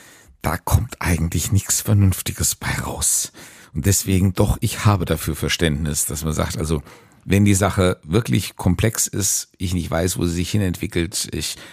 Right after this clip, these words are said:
möglicherweise meine Position noch ein paar Mal überdenken und auch ändern muss, dann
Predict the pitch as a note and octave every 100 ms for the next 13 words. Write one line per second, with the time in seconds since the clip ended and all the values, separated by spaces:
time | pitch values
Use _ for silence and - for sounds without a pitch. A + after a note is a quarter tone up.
0 | - - F2+ G2 F#2+ F2+ F#2 G2 F#2+ F#2
1 | F2+ F#2+ F#2+ F#2 F#2 - - F#2 F#2+ F#2+
2 | - G#2 G#2 F#2+ F2+ F#2 G2 A2 F#2 F2+
3 | F2+ F#2+ A2+ A2 G2+ F2+ F2 - G#2+ G2+
4 | F2 F2 - - - - - _ F#2+ G2
5 | F#2+